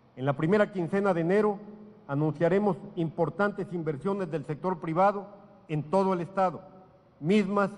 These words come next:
que reactivarán el empleo en nuestra entidad. Se ampliarán en dos mil dieciocho aún más la cobertura de los programas sociales y de los servicios de salud.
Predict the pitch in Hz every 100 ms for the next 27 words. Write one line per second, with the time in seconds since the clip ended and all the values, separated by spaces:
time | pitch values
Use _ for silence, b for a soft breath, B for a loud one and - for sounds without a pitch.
0 | - - - 147 151 147 156 147 170 196
1 | 202 - 170 160 139 170 190 202 196 -
2 | - 151 151 180 185 180 165 165 165 165
3 | - - - - - - - _ _ _
4 | _ - 156 156 165 170 202 226 214 -
5 | 180 156 160 208 190 175 196 - 135 -
6 | - - - - 156 185 196 220 214 -
7 | - - - - 139 135 156 165 147 202
8 | 202 185 165 - 156 151 190 190 160 139
9 | 185 196 196 - - - - - 156 151
10 | 156 147 143 156 156 170 156 156 160 165